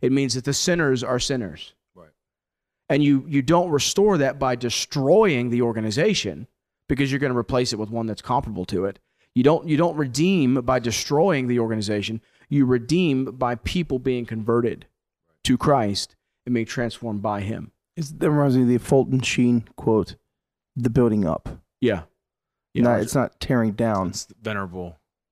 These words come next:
Speaker 2: Archbishop
Speaker 3: Correct. The
Speaker 2: Sheen.
Speaker 3: venerable.
Speaker 1: Yeah, for those who don't know, uh, these things we're talking about now are new to co-, a lot of us, and a lot of people listening is gonna be my guess, because it's not been taught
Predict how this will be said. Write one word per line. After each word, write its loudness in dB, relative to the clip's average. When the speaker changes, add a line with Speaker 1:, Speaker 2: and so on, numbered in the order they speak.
Speaker 2:
Archbishop -6
Speaker 3:
Correct. 0
The 2
Speaker 2:
Sheen. -4
Speaker 3:
venerable. 4
Speaker 1:
Yeah, 8
for 0
those 4
who 2
don't 0
know, 4
uh, -2
these 2
things 0
we're 2
talking 2
about 0
now 0
are 0
new 6
to -2
co-, -2
a 0
lot 2
of -2
us, -4
and 2
a 4
lot 4
of -2
people 2
listening 0
is -6
gonna 0
be 0
my 0
guess, 0
because -2
it's -4
not -2
been -2
taught -2